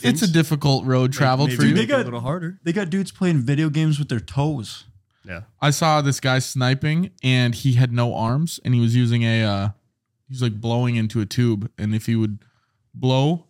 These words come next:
Speaker 1: it would move it left. If he would suck in, it would move it right. And he hit something with it, so better than I'm doing. But yeah,
Speaker 2: Works.
Speaker 1: no arms. Um, the, the dila-, dilettante, I wanna say, uh,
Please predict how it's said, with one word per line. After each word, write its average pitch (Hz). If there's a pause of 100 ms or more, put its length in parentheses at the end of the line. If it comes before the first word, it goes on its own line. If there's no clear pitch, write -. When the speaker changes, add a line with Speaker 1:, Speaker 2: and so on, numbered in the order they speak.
Speaker 1:
it 135
would 123
move 131
it 123
left. 123 (120)
If 120
he 120
would 113
suck 113
in, 135
it 131
would 110
move 113
it 107
right. 110 (960)
And 110
he 113 (100)
hit 127
something 104
with 104
it, 127
so 107 (220)
better 117
than 113
I'm 120
doing. 101 (1120)
But 107
yeah, 127
Speaker 2:
Works. 113
Speaker 1:
no 135
arms. 123 (380)
Um, 135 (880)
the, 131 (120)
the 123
dila-, 151 (440)
dilettante, 135 (340)
I 147
wanna 175
say, 208 (1000)
uh, 131